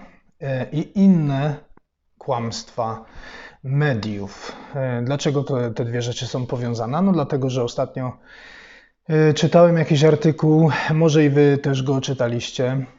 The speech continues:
E, nie pamiętam na jakim portalu, natomiast tutaj w Polsce był napisany, napisany był oczywiście,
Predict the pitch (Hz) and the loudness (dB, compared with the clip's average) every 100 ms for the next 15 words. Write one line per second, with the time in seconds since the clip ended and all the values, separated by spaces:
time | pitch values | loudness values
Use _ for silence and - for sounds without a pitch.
0 | _ - 135 123 127 143 143 131 131 123 | _ -14 -8 -4 -2 -2 -2 -2 -2 -2
1 | 117 110 127 113 123 - 147 147 139 117 | -4 -6 -6 -6 -6 -4 -2 0 -2 -4
2 | - 120 107 120 113 - 120 107 107 - | -10 -14 -8 -8 -8 -8 -4 -4 -6 -10
3 | 147 139 - - 120 120 120 120 120 139 | -8 -8 -8 -8 -6 -4 -6 -6 -8 -6
4 | 123 123 117 _ _ _ _ _ _ _ | -4 -4 -8 _ _ _ _ _ _ _
5 | _ _ - 147 - 175 170 151 151 147 | _ _ -8 -4 0 2 2 2 2 2
6 | 147 143 - 156 139 131 | 0 -2 -2 -2 -2 -2